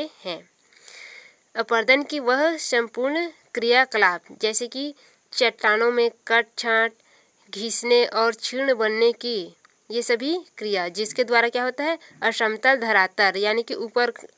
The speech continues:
जो ऊबड़ खाबड़ धरातल है उसका क्या होता है, समतलीकरण होता है, वह मतलब समतल यानी कि मैदानीकरण होता है। यह कार्य क्या होता है, अनाच्छादन कहलाता है, यानी कि जो आपकी असमतल धरातल है ऊपर नीचे का भाग उसका क्या हो जाता है, समतलीकरण होता है। यही क्रिया क्या है आपका,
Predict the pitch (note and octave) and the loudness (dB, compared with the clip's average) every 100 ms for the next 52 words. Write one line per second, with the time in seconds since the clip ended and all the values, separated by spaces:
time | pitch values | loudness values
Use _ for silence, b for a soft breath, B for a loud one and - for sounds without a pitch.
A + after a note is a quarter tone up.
0 | - G#3 A#3+ G#3+ A3 A#3+ A#3+ A3+ A#3 G#3+ | -8 -2 -2 -2 0 0 2 2 2 2
1 | G#3+ G3 - G3 F3+ E3+ b b b - | 0 0 0 0 -2 -12 b b b -2
2 | B3 A#3+ B3 B3+ C4 C#4 D#4 D#4 A#3+ A#3 | -2 0 0 4 4 4 0 -6 -4 0
3 | A#3 A#3 A3 G3+ F#3+ G3 G#3 A#3+ C#4+ C4+ | 0 0 -2 -2 -2 -6 -4 -2 -2 -4
4 | C4+ D4 D#4 B B B B - A#3+ A#3 | -4 -4 -4 B B B B -4 0 0
5 | A3 A3 G3+ G#3+ A3+ C4+ B3 A3+ G#3 G#3 | 2 0 2 0 0 -2 0 4 4 4
6 | A3 G3 F#3+ F3+ F#3 F#3 F3+ _ b b | 0 0 -2 -6 -10 -10 -12 _ b b
7 | A3+ B3+ B3 A#3 A#3+ B3+ B3 B3+ C4 D4 | -2 -2 4 4 4 2 0 0 -4 -6
8 | - A3 A3 - G#3 G3+ G3+ F#3+ F#3 E3+ | -4 0 0 0 0 2 0 -2 -8 -8
9 | - F#3+ G#3+ A#3 B3+ C4+ C4 A#3+ A3 G#3+ | -8 -4 -2 -2 -4 -2 0 0 0 -2
10 | B3+ C#4 C#4+ B B B A3 A3 A3 A3 | -4 -8 -10 B B B -4 0 0 4
11 | B3 A#3 G#3+ G3+ A3 G#3 G#3 A#3 G3 F3 | 4 6 2 4 0 0 2 0 0 -6
12 | F#3 E3+ F3 - G3+ - A#3+ B3+ C4 C4 | -10 -10 -14 -12 -10 -6 -2 0 0 0
13 | D4 C#4 A3+ G#3+ A3 G#3 F#3 F3+ F3 F3+ | -2 -2 -2 -2 -2 -2 -4 -4 -10 -12
14 | F3+ G3+ B3 A#3+ A#3+ A#3+ B3 C4 B3+ D#4 | -8 -4 -4 -2 -2 0 0 -2 -2 -4